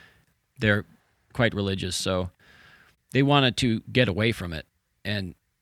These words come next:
and so they bought this piece of property they've been s-, been saving up forever, and they wanted to go out and garden on it and build a, a cabin and things like that. They'd done it before back in the seventies, so they just wanted to get back to that. So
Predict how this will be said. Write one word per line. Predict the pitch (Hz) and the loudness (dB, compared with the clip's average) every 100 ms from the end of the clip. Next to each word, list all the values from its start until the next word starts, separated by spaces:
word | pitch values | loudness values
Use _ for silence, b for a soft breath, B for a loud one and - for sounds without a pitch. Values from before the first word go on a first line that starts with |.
| _ | _
and | 104 | -6
so | - | -2
they | 117 104 | 0 0
bought | 117 117 | 0 0
this | 110 | -2
piece | - 127 | -4 -4
of | - | -4
property | 127 156 135 104 | 2 2 2 -2
they've | 107 | -4
been | 104 | -6
s-, | - - 104 | -8 -10 -4
been | 110 | -2
saving | 98 123 110 104 | -2 -2 0 -2
up | 107 | -4
forever, | - 98 110 113 | -4 0 0 0
and | 110 | -2
they | |
wanted | 110 113 104 | -2 -4 -4
to | |
go | 98 104 | -4 0
out | 107 107 | 0 0
and | 101 | -4
garden | 98 104 107 104 | -4 -4 -4 -4
on | 104 107 | -4 -4
it | 67 | -6
and | 101 | -4
build | 107 104 | -4 -2
a, | 95 90 87 - | -2 -4 -6 -10
a | |
cabin | 95 107 104 104 98 | -8 -2 -2 -2 -6
and | 90 | -6
things | 107 104 | -8 -4
like | 95 98 | -4 -4
that. | 98 101 110 - _ - | -2 0 0 -4 _ -16
They'd | - 120 110 | -2 0 2
done | 120 | -2
it | 117 | -2
before | 95 - 120 98 | -4 -2 0 0
back | 98 95 | 0 -2
in | 101 | -4
the | 92 | -6
seventies, | - 101 95 85 80 | -4 -4 -4 -8 -8
so | - 82 | -8 -6
they | 95 | -6
just | 104 101 | -6 -8
wanted | 113 101 | -6 -4
to | 92 | -4
get | 101 - | -6 0
back | 110 104 - | 4 4 4
to | 95 | -2
that. | 87 78 - _ _ _ _ _ _ _ _ _ _ - | -4 -4 -8 _ _ _ _ _ _ _ _ _ _ -10
So | - 143 135 | -2 2 2